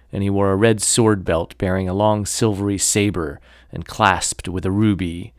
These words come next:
and his high cloak collar around his head was lined with red, and the trimmings of his sleeves matched it," end quote.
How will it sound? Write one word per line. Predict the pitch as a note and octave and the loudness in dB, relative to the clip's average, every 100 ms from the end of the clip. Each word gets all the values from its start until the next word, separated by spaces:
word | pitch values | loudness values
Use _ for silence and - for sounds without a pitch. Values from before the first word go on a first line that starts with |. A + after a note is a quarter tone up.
| - - _ - | -20 -20 _ -14
and | F#2 | -8
his | F2+ | -8
high | - G#2+ G2+ F#2+ | -4 0 2 0
cloak | - G2+ F#2+ | -2 -2 -2
collar | - G#2+ G2 G2 | -2 2 2 2
around | G2 G2 | 0 0
his | G2 - | -2 -4
head | G#2 F#2 | -4 -4
was | G2 | -4
lined | G2 F#2+ G2+ | -2 0 0
with | G2 F#2+ | -2 -6
red, | G2 G2+ G2 G2 - - - | -2 0 0 -2 -14 -20 -16
and | - | -8
the | F#2+ | -6
trimmings | - A#2 A2+ G#2 | -2 0 0 -2
of | F#2+ | -4
his | G#2 | -4
sleeves | - A2+ F#2+ F2+ - | -2 0 0 -2 -2
matched | F#2 F2 - | -2 -2 -6
it," | - - - _ | -10 -10 -16 _
end | - F2 E2+ | -8 -8 -6
quote. | F2 - - - | -10 -10 -14 -20